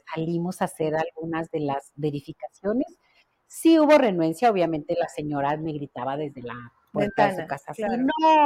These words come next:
Speaker 1: "No, sí", o, ¿verdad?
Speaker 2: Ajá.
Speaker 1: Este, a veces otras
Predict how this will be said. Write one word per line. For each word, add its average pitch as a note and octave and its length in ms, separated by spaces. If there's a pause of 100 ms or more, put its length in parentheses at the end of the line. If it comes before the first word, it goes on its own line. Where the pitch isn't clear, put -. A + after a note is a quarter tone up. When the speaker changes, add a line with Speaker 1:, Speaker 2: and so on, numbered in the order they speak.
(140)
Speaker 1:
"No, F#3 140 (120)
sí", B3+ 300
o, F#3 160 (180)
¿verdad? D3+ 440 (400)
Speaker 2:
Ajá. A#3 120
Speaker 1:
Este, D3 420
a - 360
veces - 260
otras - 220